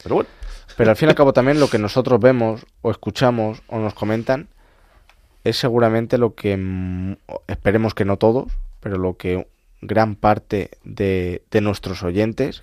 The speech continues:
Speaker 2: que viven en el medio rural,
Speaker 1: Ujú.
Speaker 2: ojo, sufren. Entonces dirán,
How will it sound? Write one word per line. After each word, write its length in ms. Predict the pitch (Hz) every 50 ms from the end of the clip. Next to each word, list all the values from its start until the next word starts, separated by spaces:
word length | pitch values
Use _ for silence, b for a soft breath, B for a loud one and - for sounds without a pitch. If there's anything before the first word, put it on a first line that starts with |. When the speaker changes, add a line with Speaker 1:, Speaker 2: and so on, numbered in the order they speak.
| _
Speaker 2:
que 120 | - - 95
viven 360 | 92 107 110 104 101 87 87
en 80 | 90 87
el 80 | 87
medio 300 | 90 101 113 107 107 98
rural, 320 | 87 90 87 85 87 98 -
Speaker 1:
Ujú. 80 | - -
Speaker 2:
ojo, 320 | 78 76 80 120 156 - B B B B B B B B B B B B _ _ _ _ _ _ _ _ -
sufren. 560 | - - - 151 151 - - - - - - - -
Entonces 440 | - 87 - - 92 - 113 104 98
dirán, 320 | - 104 92 90 85 82